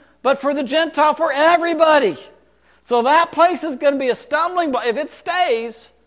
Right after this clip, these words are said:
you're gonna stumble, and you're gonna miss out. So really what Jesus, what the apostles, what Stephen,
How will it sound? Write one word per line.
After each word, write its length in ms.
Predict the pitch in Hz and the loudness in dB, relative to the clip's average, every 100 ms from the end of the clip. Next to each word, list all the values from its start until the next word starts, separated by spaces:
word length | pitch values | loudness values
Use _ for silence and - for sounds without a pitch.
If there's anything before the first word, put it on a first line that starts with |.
| _ _ _ _ _ | _ _ _ _ _
you're 180 | 226 320 | -6 -4
gonna 180 | 359 330 | -2 -4
stumble, 680 | - 311 359 349 226 - - _ _ - | -2 0 0 0 -4 -6 -20 _ _ -8
and 120 | 240 | -6
you're 100 | 339 | 0
gonna 180 | 370 339 | 2 2
miss 220 | 339 - | -2 -2
out. 480 | 330 330 320 - - _ _ _ _ _ _ _ _ _ _ _ _ | -4 -2 -6 -10 -20 _ _ _ _ _ _ _ _ _ _ _ _
So 260 | - 233 | 0 0
really 360 | 214 233 311 339 | 2 -2 -2 -2
what 260 | 302 226 139 | 0 -2 -4
Jesus, 680 | 135 220 277 285 294 269 - | -4 -2 -2 -2 -4 -6 -8
what 160 | 202 | -10
the 120 | 175 | -8
apostles, 640 | 160 - 226 262 269 269 208 | -8 -4 -2 -2 -2 -6 -6
what 140 | 196 | -8
Stephen, 540 | - - 247 254 269 | -10 -10 -8 -6 -6